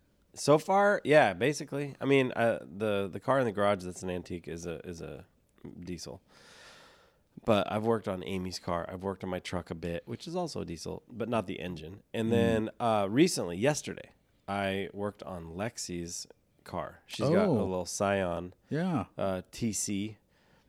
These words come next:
Speaker 1: And
Speaker 2: I thought you just had to change the oil and the tires on that one.
Speaker 1: No, dude, I had the valve cover off
Speaker 2: What?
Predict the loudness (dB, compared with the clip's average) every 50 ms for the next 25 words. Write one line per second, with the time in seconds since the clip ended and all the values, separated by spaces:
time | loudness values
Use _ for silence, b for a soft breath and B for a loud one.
0 | b _ _ -2 0 2 2 2 2 2 2 2 0 -2 -4 0 0 0 0 0
1 | 0 0 -2 -2 -2 -4 -6 -4 0 0 0 0 0 -4 -6 -4 -2 0 0 0
2 | 0 0 -2 -4 -4 -4 -4 -4 -4 -4 -6 -6 -8 -10 -10 -10 -12 -14 -14 -8
3 | -4 -2 0 4 6 6 8 8 6 4 2 2 4 6 6 6 8 6 8 8
4 | 6 6 4 2 2 2 2 2 2 4 4 4 4 2 2 0 2 4 4 4
5 | 2 0 -2 -2 -2 -4 -4 -4 -8 -12 -16 -16 -16 -16 -18